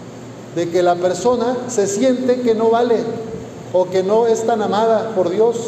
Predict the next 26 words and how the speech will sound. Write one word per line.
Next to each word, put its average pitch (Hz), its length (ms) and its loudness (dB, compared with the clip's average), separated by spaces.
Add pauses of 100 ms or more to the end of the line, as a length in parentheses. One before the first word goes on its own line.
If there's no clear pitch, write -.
(380)
o 175 100 2
por 170 220 0
los 165 140 0
demás, 190 320 -4 (200)
y 170 100 -6
de 180 80 2
ahí 202 100 2
se 233 160 4
derivan 226 320 2
otros 254 320 0
muchos 233 240 -2
problemas 180 560 -2 (480)
de 143 100 0
crisis, 175 640 -4 (320)
de 139 240 0 (160)
tristeza 156 580 0 (160)
y 139 60 -6
depresión 143 560 -2 (160)
que 165 140 0
llegan 190 260 2 (200)
hasta 147 340 -2
el 127 100 -4
suicidio 139 400 -4 (120)
a 135 80 -2
veces. - 400 -10 (340)
Entonces, 175 680 0